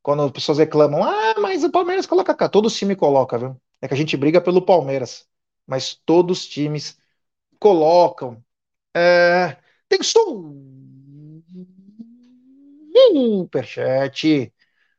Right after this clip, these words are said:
do Ninja Verde. Ele manda, "Já não seriam esses pagamentos pra Crefisa que estão quebrando o fluxo de caixa? Se tem juro baixo, por que pagar antecipado e prejudicar o fluxo? Não dá pra entender."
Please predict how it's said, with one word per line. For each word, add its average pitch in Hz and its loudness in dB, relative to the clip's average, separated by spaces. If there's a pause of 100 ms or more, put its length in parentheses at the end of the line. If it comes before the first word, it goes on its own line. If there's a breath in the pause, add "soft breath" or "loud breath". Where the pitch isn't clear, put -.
(140)
do - -2
Ninja 180 0
Verde. 165 2 (440)
Ele 277 -4
manda, 208 -2 (640)
"Já 233 0
não 254 -4
seriam 269 0
esses - -2
pagamentos 175 0
pra - -4
Crefisa 160 -4
que - -14
estão 160 -6
quebrando 156 -2
o 151 -6
fluxo 151 -4
de 127 -10
caixa? 185 -2 (1160)
Se - -4
tem 196 0 (120)
juro 156 -2
baixo, 175 0
por 226 -8
que 277 -6
pagar 202 2
antecipado 170 0
e 165 -2
prejudicar 160 -2
o 156 0
fluxo? - -8 (260)
Não 208 0
dá 190 2
pra 214 -2
entender." 208 -4